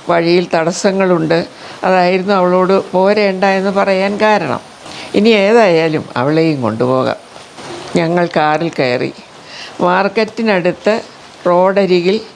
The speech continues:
കാർ നിർത്തി. പുറത്തിറങ്ങി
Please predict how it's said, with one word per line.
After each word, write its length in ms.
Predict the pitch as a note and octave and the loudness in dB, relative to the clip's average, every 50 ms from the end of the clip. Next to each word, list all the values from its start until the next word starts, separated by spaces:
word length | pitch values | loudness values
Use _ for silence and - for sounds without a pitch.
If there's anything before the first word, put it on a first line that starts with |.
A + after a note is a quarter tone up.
| - - - - - - - - - | -20 -20 -20 -20 -20 -20 -20 -6 -4
കാർ 260 | G3 F#3 F#3 F#3+ G3 | -2 0 0 0 2
നിർത്തി. 440 | G3 F3+ F3 D3+ C#3 - - D3+ - - - - - - - - - - - - - - - - - - - | 2 2 2 0 0 -2 -4 -4 -4 -4 -10 -16 -18 -20 -20 -20 -18 -18 -18 -18 -18 -20 -20 -20 -18 -4 -2
പുറത്തിറങ്ങി 760 | D4 D4 D4 D4 D4 - G#3 F3 D3+ C#3+ C3+ C#3 C#3+ C#3+ | 0 2 2 0 0 0 0 2 2 0 0 -4 -6 -6